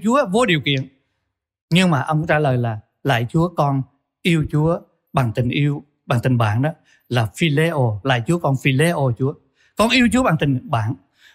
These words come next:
Và lần thứ ba thì Chúa hỏi, "Phêrô ơi, con có yêu ta chăng?" Và Chúa Giêsu lần này hỏi,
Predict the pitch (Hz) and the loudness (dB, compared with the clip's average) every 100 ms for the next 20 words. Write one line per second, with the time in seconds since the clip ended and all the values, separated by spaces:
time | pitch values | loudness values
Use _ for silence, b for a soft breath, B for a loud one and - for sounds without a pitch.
0 | b _ 156 165 160 269 233 214 214 165 | b _ 0 2 2 2 2 2 0 -2
1 | 143 226 156 151 208 - _ _ _ _ | 0 0 2 2 0 -6 _ _ _ _
2 | - 240 220 233 214 117 123 _ _ _ | 0 4 4 4 2 -2 -6 _ _ _
3 | _ _ _ _ 185 180 180 160 208 202 | _ _ _ _ 2 4 4 2 0 2
4 | 180 170 165 165 165 147 - _ _ _ | 2 2 2 2 0 -4 -8 _ _ _
5 | _ _ 160 147 117 - 120 165 180 160 | _ _ 0 0 0 0 0 0 0 0
6 | 165 139 131 117 107 113 | 0 0 0 -2 -4 -6